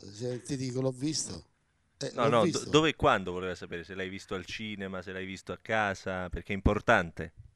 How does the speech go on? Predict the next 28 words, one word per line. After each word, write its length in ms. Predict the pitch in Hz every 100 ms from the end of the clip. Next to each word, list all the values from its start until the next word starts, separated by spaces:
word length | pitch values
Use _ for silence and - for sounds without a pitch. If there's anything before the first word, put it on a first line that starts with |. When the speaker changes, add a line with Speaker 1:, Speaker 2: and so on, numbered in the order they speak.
| _
Speaker 1:
No, 180 | - 208
l'ho 160 | 170 196
visto 300 | 214 185 196
al 80 |
cinema. 340 | 170 156 131 123
No, 180 | 240 240
ma 240 | 196 202 -
guarda 480 | 214 220 135 139 147
che 380 | - 156 156 _ _ _ _
se 260 | - - 233
qualcuno 440 | 220 175 - 202
mi 160 | 156 139
presta, 560 | 165 180 - 147 139 123
qui 180 | -
sotto 460 | 135 - 165 - 131
ci 100 | 113
sono 1400 | 113 151 139 123 117 113 110 104 98 95 92 92 90 95 101
de-, 280 | 131 127
degli 260 | 117 127 127
extracomunitari 840 | 135 - 139 139 135 131 151 156 127
che 100 | 117
vendono 600 | 117 135 113 110 107 - _ _ -
i 120 | 123
C 220 | - 135
D 280 | 120 151 135
e 60 | 117
qualche 300 | 113 127 127
volta, 460 | 123 147 151 -